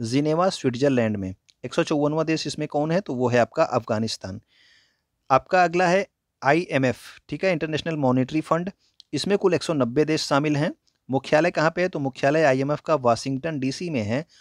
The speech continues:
और एक सौ नब्बेवाँ देश इसमें जो शामिल हुआ है उसका नाम क्या है, तो उसका नाम है एंडोरा। ओके, तो एंडोरा देश शामिल है और ये आईएमएफ़ में एक सौ नब्बेवाँ देश है वो। जून दो हज़ार बाईस में किस राज्य ने भारतीय बधिर क्रिकेट संघ द्वारा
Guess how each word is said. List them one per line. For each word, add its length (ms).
और 180
एक 180
सौ 120
नब्बेवाँ 400
देश 200
इसमें 220
जो 100
शामिल 300
हुआ 180
है 100
उसका 240
नाम 140
क्या 180
है, 100
तो 100
उसका 200
नाम 220
है 160
एंडोरा। 580
ओके, 220
तो 260
एंडोरा 340
देश 180
शामिल 300
है 160
और 300
ये 120
आईएमएफ़ 400
में 60
एक 80
सौ 100
नब्बेवाँ 360
देश 220
है 60
वो। 220
जून 300
दो 120
हज़ार 220
बाईस 320
में 140
किस 260
राज्य 440
ने 180
भारतीय 680
बधिर 420
क्रिकेट 380
संघ 340
द्वारा 360